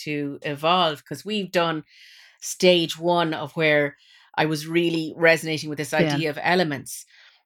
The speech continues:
Speaker 1: And, but I still had this other identity around how great marketing works that was established. So there was,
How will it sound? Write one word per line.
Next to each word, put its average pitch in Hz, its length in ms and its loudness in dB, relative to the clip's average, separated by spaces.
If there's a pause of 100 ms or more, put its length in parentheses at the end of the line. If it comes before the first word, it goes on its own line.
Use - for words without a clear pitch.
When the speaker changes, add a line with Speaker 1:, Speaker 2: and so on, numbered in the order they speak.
(100)
Speaker 1:
And, 160 160 -2
but 165 100 2
I 170 40 -2
still 196 340 2
had 165 180 4
this 160 320 -6
other 185 240 4
identity 165 560 -2
around 147 300 0
how 151 160 -2
great 147 180 0
marketing 147 380 -2
works 147 260 -2
that 143 140 -4
was 151 160 -8
established. 190 760 -2
So 160 100 -2
there 151 180 -4
was, 147 360 0